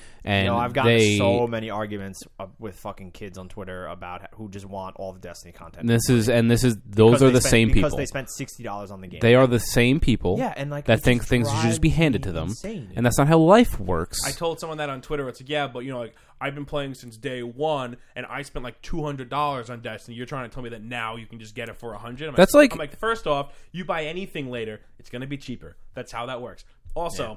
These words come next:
Speaker 3: if you're buying into Destiny two, it means you're aware of Destiny, and you know that you're getting into a game that uses the games as a service
Speaker 2: Service
Speaker 3: model,
Speaker 2: model, yeah.
Speaker 3: which literally means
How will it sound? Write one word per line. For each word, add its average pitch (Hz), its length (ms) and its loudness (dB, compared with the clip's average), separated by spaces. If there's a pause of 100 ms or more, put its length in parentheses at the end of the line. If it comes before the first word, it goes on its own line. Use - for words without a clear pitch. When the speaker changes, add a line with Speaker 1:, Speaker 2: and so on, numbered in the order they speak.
(140)
Speaker 3:
if 120 100 -18
you're 170 120 -6
buying 185 320 -8
into 147 160 -10
Destiny 135 500 -14
two, 131 500 -4
it 131 100 -12
means 139 280 -10
you're 131 200 -8
aware 139 360 -4
of 120 100 -12
Destiny, 127 500 -2 (200)
and 135 160 -10
you 139 80 -6
know 147 640 2 (200)
that 147 120 -6
you're 143 120 -6
getting 143 360 -10
into 156 280 -16
a 135 140 -12 (140)
game 147 380 -8
that 120 320 -14
uses 156 380 -8
the 139 100 -8
games 139 520 -8
as 135 280 -8
a 131 120 -8
service 123 480 -4
Speaker 2:
Service 117 120 -2
Speaker 3:
model, 123 300 -4
Speaker 2:
model, 87 300 -10
yeah. 95 100 -12
Speaker 3:
which 143 200 -10
literally 180 460 -4
means 170 500 -6